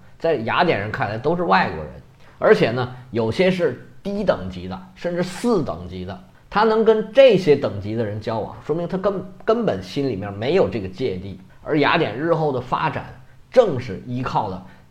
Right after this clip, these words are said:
比较下层的人的这个力量。对斯巴达人来说，雅典这种开发下层、这种主观能动性的发展线路啊，是非常深恶痛绝的，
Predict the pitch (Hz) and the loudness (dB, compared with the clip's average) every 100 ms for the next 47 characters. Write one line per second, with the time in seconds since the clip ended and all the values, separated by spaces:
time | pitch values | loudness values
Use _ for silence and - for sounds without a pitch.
0 | - 87 90 110 - 196 - 110 98 90 | -14 -10 -6 -6 -4 -4 -2 -6 -8 -10
1 | 98 87 80 90 107 90 95 98 87 80 | -10 -10 -10 -12 -12 -10 -10 -10 -12 -14
2 | - - 208 190 208 240 240 233 202 214 | -18 0 2 2 2 2 2 0 0 0
3 | 175 139 131 135 123 117 - 208 185 123 | 0 -2 -4 -4 -4 -4 -4 0 0 2
4 | 151 135 107 - - - 202 190 185 175 | 2 2 -4 -12 -16 -2 2 2 2 2
5 | 185 - 233 185 139 - 120 123 123 - | 0 -2 -4 -2 -4 -2 -4 -4 -8 -16
6 | - - - _ - _ - 202 180 190 | -20 -20 -20 _ -20 _ 0 2 2 0
7 | 185 127 104 120 180 165 135 175 185 165 | 0 -2 0 4 4 2 -2 0 0 0
8 | 214 175 127 98 - - - 175 180 110 | -2 -2 -4 -6 -12 -20 -8 -2 0 -2
9 | 92 196 185 139 117 92 - - - - | -4 0 0 0 -4 -8 -12 -20 -20 -18
10 | - 135 - - 208 226 160 135 131 - | -8 -8 -4 2 2 4 0 -2 -4 -2
11 | 135 131 127 139 110 87 82 98 | 0 0 -4 -6 -6 -8 -8 -10